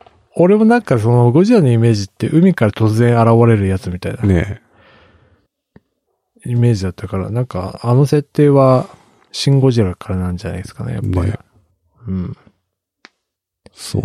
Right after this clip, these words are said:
Speaker 2: ね。
Speaker 1: そうそうそう。意外とね。なんかその前にやってた、なんかフルシージーのゴジラあったじゃないですか。
Speaker 2: 知らん。ハリウッドのやつ。
Speaker 1: いや、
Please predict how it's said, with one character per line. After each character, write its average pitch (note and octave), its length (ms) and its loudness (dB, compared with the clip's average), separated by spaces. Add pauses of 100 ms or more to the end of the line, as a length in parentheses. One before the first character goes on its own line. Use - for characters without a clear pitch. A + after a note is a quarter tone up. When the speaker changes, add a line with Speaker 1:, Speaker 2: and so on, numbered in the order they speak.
Speaker 2:
ね。 - 100 -20 (600)
Speaker 1:
そ F#2 220 -14
う F#2 60 -16
そ - 180 -16
う A#2 80 -14
そ - 140 -20
う。 D#3+ 120 -20 (920)
意 - 100 -20
外 A#2+ 260 -4
と A#2+ 120 -8
ね。 A#2+ 260 -6 (540)
な C#3+ 80 -2
ん C3 40 -4
か A#2+ 80 -2
そ B2 120 -2
の C#3+ 160 2
前 F3 180 4
に B2 60 4
や G#2 80 0
っ - 20 -10
て - 120 -16
た、 - 100 -6
な G2 60 -6
ん - 40 -18 (1000)
か - 80 -6
フ - 360 -4
ル D3+ 120 4
シ D#3+ 180 2
ー - 40 4
ジ D3 200 2
ー B2 60 2
の F#2 180 -2 (220)
ゴ G2+ 160 -2
ジ F#2+ 120 -2
ラ F#2 100 -4
あ F2+ 40 -4
っ - 80 -12
た - 120 -20
じ - 80 -14
ゃ - 40 -12
な - 20 -20
い - 40 -20
で - 40 -20
す - 60 -20
か。 - 200 -16 (1500)
Speaker 2:
知 - 180 -4
ら E2 80 0
ん。 - 40 -2
ハ - 200 -4
リ F#2+ 80 2
ウ - 20 0
ッ - 20 -4
ド - 80 -4
の D#2 80 -6
や - 40 -8
つ。 - 180 -12
Speaker 1:
い - 800 -10
や、 - 120 -2